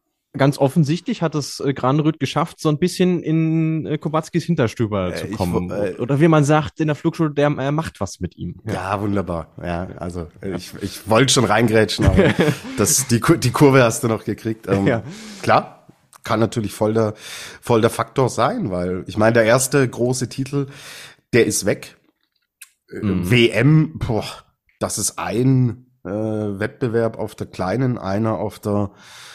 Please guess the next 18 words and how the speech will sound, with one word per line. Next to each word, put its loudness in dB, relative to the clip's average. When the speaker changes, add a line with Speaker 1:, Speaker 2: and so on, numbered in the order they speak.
Speaker 2:
auf 0
der 0
großen. 0
Das 0
ist, -4
äh, -10
nichts, 4
was 2
du 2
wirklich -2
ein-, 4
also -2
dir 2
erarbeiten 0
kannst -8
durch -8
kontinuierliche 2
Leistungen, -4